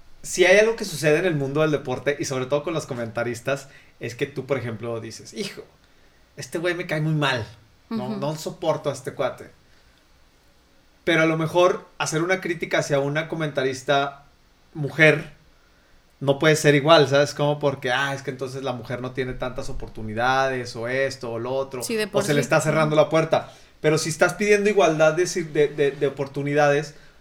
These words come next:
Speaker 1: ¿no deberías también de ponerla en el mismo contexto de que a la gente le puede caer mal? Porque eso se, acabaría siendo que fuera, que fuera exactamente igual. Yo te puedo decir trescientos <laughs> comentaristas de fútbol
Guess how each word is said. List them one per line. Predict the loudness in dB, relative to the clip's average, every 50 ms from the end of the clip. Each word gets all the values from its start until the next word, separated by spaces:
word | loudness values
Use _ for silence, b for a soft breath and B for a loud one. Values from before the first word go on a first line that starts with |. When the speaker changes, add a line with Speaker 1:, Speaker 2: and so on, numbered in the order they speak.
| b b -20 _ _
Speaker 1:
¿no | -2 0 2 4 6
deberías | 6 6 6 6 6 4 2 2 0 -2
también | -2 0 0 0 0 0
de | -2 -2
ponerla | -2 0 0 0 2 0
en | 0
el | -2 -2
mismo | -4 -6 -6 -8 -8 -8
contexto | -8 -8 -8 -8 -8 -6 -6 -6
de | -4 -4
que | -4 -6 -4 -4
a | -4 -2
la | -2 -4
gente | -4 -4 -4 -2 0 0
le | 0
puede | 2 2 2 2 4
caer | 2 2 2 2 0
mal? | 0 0 0 -2 -4 -8 -14 -18 -18 -20 -20 -20 -20 -20 -20 -10
Porque | -8 -8 -4 -4 -4
eso | -4 -4 -2
se, | -2 -2 -2
acabaría | -2 -2 -2 -2 -2 0 0 0 -2
siendo | -2 -6 -4 -2 0 0 0 0 -2 -6 -10 -18 b b b b b b
que | -14 -12
fuera, | -2 2 4 4 6 6 4 2 0 -2 -8
que | -12 -8
fuera | -2 0 2 2 4 2 2 0 0 -4 -8 -12 -12 -12
exactamente | -8 -8 -6 -6 -4 -4 -4 -4 -4 -4 -2
igual. | -2 0 0 0 0
Yo | -2 -4
te | -2
puedo | -2 0 2
decir | 2 2 2 0 B B B B B 2
trescientos | 2 4 4 2 2 0 0 -2
<laughs> |
comentaristas | -4 -2 0 0 2 2 4 4 4 2 4 4 6 8
de | 8 8
fútbol | 8 6 0 0 2 0 0 0 -2